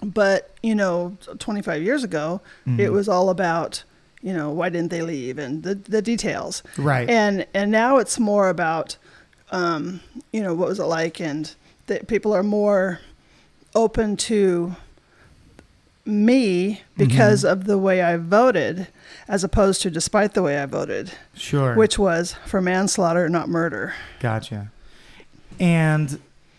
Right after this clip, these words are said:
Speaker 2: w-, so I guess I'll go the traditional route in at least one sense, because everyone has the experience of going in for jury duty.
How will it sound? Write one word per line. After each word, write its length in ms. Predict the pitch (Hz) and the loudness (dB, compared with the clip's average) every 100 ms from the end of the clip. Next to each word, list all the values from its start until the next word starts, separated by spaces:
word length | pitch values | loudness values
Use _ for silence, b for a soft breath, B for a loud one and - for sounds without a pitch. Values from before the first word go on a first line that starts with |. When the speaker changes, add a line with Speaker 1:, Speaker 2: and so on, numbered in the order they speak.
| b b b b b b b 101 | b b b b b b b -6
Speaker 2:
w-, 260 | 127 117 - | 0 0 0
so 240 | - 170 | 0 2
I 140 | 151 151 | 4 4
guess 240 | 160 160 | 2 2
I'll 120 | 147 | 0
go 200 | 139 143 | 2 0
the 100 | 135 | -2
traditional 500 | 131 139 143 135 139 | -4 -2 -2 0 0
route 220 | 135 135 | 2 2
in 60 | 135 | 2
at 100 | 135 | 2
least 280 | 151 156 143 | 2 0 0
one 200 | 143 156 | 0 0
sense, 340 | - 131 117 - B B B | 0 0 -2 -8 B B B
because 500 | 160 156 156 143 - 185 | 0 2 2 2 0 0
everyone 320 | 170 170 139 | 0 2 2
has 180 | 143 123 | 2 0
the 80 | |
experience 520 | 127 - 160 143 139 127 | -4 -4 0 0 0 -2
of 60 | |
going 260 | 139 135 135 | 0 2 2
in 100 | 123 | 2
for 120 | 143 | 0
jury 280 | 135 156 147 | 0 2 2
duty. 400 | 131 131 131 | 0 0 0